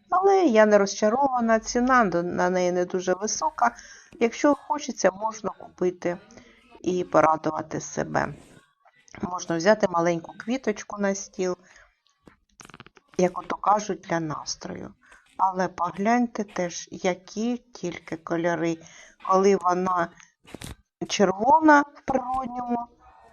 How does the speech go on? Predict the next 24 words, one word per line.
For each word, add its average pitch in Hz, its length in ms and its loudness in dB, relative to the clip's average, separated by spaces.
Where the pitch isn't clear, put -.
стані, 226 540 4
скажімо 214 640 0
так, 202 300 -4
а 175 60 -2
тут - 380 -16
є 170 80 0
і 165 40 -2
крапочками, 240 1200 0
і 185 200 -2
рисочками, 240 1080 -2
і 196 160 -2
білі, 185 500 0
і 190 180 0
рожеві, 175 840 4
і, - 300 -4
і - 400 -12
які 208 300 0
хочеш, 185 640 -8
і 202 60 -4
навіть 226 500 -2
жовтуватим 208 1000 0
відтінком, 170 800 -6
якимсь 165 520 -6
пелюсточки. - 920 -8